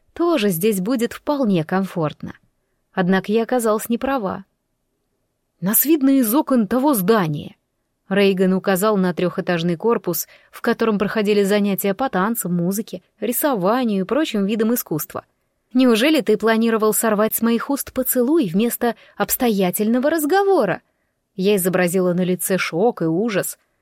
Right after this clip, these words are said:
«Сорвать?» — удивился дракон вполне натурально. «И в мыслях не было. Скорее беспокоился, что ты не сможешь испытать на мне все методы убеждения.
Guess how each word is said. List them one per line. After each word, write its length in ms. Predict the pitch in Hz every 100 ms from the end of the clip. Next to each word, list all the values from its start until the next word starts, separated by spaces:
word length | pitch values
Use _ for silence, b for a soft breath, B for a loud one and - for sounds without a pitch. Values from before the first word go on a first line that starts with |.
| _ _ _ _ _
«Сорвать?» — 840 | - - 196 185 156 190 330 - - _ _ -
удивился 540 | 233 214 226 214 214
дракон 420 | 202 202 - 285
вполне 460 | 240 220 220 220 220
натурально. 640 | 226 214 233 160 147 143 - _ _ _ _ _
«И 80 | -
в 60 | 160
мыслях 460 | 214 - 277 -
не 100 | 262
было. 280 | 240 240 226 b b b b b
Скорее 360 | - - 214 311
беспокоился, 720 | 233 - 190 240 262 240 202
что 200 | - 170
ты 240 | 156 226
не 140 | 294 190
сможешь 480 | - 196 196 190 208
испытать 640 | - - 160 170 214 - -
на 160 | 190
мне 260 | 180 175 226
все 360 | - - 185
методы 460 | 269 277 277 277 269
убеждения. 840 | 262 233 233 180 185 156 156 -